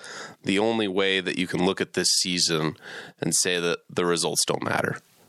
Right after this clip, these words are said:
or they're less impactful going forward, is if you have those two teams, you know, competing for that conference championship. But I think that if, if it's any other way, if it's any other teams, even if it's, you know, one of the new four teams this year,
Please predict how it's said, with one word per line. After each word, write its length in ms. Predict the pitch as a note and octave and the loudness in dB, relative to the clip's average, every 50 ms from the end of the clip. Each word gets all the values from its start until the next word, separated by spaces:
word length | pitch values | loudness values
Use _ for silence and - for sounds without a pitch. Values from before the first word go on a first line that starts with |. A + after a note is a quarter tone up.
| _ - | _ -2
or 160 | - F2+ F2 | 0 0 2
they're 160 | E2 E2+ E2+ | 2 0 0
less 280 | E2+ F2 F2+ E2+ - - | 0 0 0 2 0 0
impactful 540 | F#2 E2+ D#2+ - F2 F2 - - - E2 D#2 | -2 -2 -2 -2 -2 -2 -4 -4 -4 -2 0
going 280 | F2 E2 D2+ C2+ - | 2 2 2 0 -2
forward, 440 | - - - C2+ B1+ A1+ A#1+ B1 - - - | -4 -2 0 0 2 2 2 0 0 -4 -4
is 200 | - F2 E2+ F2 | -2 -2 0 0
if 160 | E2+ E2+ - | 0 0 -2
you 100 | F2+ E2 | -4 -4
have 580 | E2 - F#2 F2 E2 D#2+ D#2 D2+ D2+ D#2 - - - - - - - - - - - - - - _ - | -2 -2 0 0 0 0 0 0 -2 -4 -8 -14 -20 -20 -20 -20 -20 -20 -20 -20 -20 -20 -20 -20 _ -2
those 240 | - F#2 E2 D#2 - | 0 0 2 2 0
two 180 | - E2 D#2+ | 0 0 0
teams, 640 | D#2 - - D#2+ D#2 D2+ C2+ C2+ C2+ - - - - - | 0 0 2 2 2 2 2 0 0 2 0 0 0 -2
you 100 | - F2+ | -2 -2
know, 120 | D#2+ C#2 C#2 | 0 0 -2
competing 420 | - - D2+ - - E2 D#2 D#2 | -2 -2 -2 -2 -2 -2 -2 -2
for 140 | - - - | -4 -4 -2
that 240 | - - - - _ _ _ _ _ - - B2+ E3 - _ - | -2 -2 -4 -4 _ _ _ _ _ -20 -14 -14 -14 -14 _ -4
conference 400 | - A2+ F#2+ F2 - - - - | -2 0 0 0 -2 -2 -2 0
championship. 640 | - - C#2+ C2 B1+ B1+ - - - - - - - _ - - _ _ _ _ - | 0 0 -2 -4 -4 -6 -4 0 0 0 0 -2 -4 _ -18 -18 _ _ _ _ -4
But 120 | - F#2 D#2+ | -2 0 0
I 60 | E2 | 0
think 200 | - F2+ D#2 - | 0 -2 -4 -2
that 120 | F#2 D#2+ | -2 0
if, 220 | D2+ D2+ - - - - - - - - - - | 0 -2 -4 -8 -14 -14 -12 -12 -12 -10 -8 -6
if 100 | - F2 | -4 -2
it's 160 | F2 - - | -2 0 0
any 160 | B2+ A#2+ A#2+ A2+ | 0 2 2 2
other 180 | A2 G#2+ G2+ | 2 2 0
way, 360 | F#2+ F#2+ G2 F#2+ F#2+ F#2+ F#2 | 2 2 2 2 2 2 2
if 100 | F2+ E2+ | 0 0
it's 160 | - E2 - - | -2 -2 0 2
any 160 | G#2 G#2 G2+ | 2 2 2
other 180 | G2 F#2+ F#2 | 2 2 0
teams, 360 | - - G2 F2+ F2+ F#2 E2 G#2+ | 0 0 2 2 2 2 0 0
even 180 | G#2+ G2+ A2 | 0 0 0
if 120 | G#2 F#2+ G2+ | -2 -2 -2
it's, 220 | F#2 - - - - _ - - - - - - - | 0 0 0 0 -2 _ -12 -18 -18 -18 -18 -10 -4
you 80 | - F#2+ | -2 0
know, 120 | F2+ F2 | 0 2
one 140 | F2 F#2+ G2+ | 2 2 2
of 60 | G2 F#2+ | 2 2
the 60 | F2+ | 0
new 180 | F#2 G2 G2+ | 2 2 0
four 320 | F#2+ - - G2 G2+ F#2+ F2+ | 0 -2 0 2 4 4 4
teams 400 | - - G2 F#2 F#2 F2 E2 - - | 2 0 2 2 2 2 0 -2 -4
this 380 | F2+ F2 A2 G#2+ - - - F2+ | -2 -2 0 2 2 0 0 0
year, 340 | E2+ D#2+ D2+ D2 C2+ - | -2 -2 0 -2 -4 -6